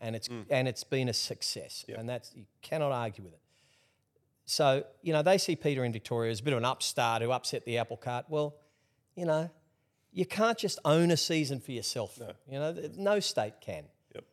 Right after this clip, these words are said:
Speaker 1: You know, e-, every state administrator f-, has got to maximise the return for his state. That's
Speaker 2: Yeah,
Speaker 1: what his
Speaker 2: totally.
Speaker 1: job.
Speaker 2: Yeah.
Speaker 1: So they had to expect that that was
Speaker 2: Yeah.
Speaker 1: gonna happen.
Speaker 2: I think Victorian racing's going better because of it all too.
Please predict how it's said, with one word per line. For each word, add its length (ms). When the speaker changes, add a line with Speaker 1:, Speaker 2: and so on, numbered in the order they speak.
Speaker 1:
You 80
know, 160
e-, 40
every 440
state 320
administrator 720
f-, 280
has 140
got 320
to 300
maximise 600
the 80
return 360
for 120
his 200
state. 300
That's 180
Speaker 2:
Yeah, 60
Speaker 1:
what 80
his 120
Speaker 2:
totally. 340
Speaker 1:
job. 120
Speaker 2:
Yeah. 60
Speaker 1:
So 440
they 100
had 200
to 80
expect 340
that 140
that 120
was 120
Speaker 2:
Yeah. 20
Speaker 1:
gonna 160
happen. 200
Speaker 2:
I 40
think 160
Victorian 340
racing's 320
going 220
better 180
because 300
of 60
it 60
all 120
too. 260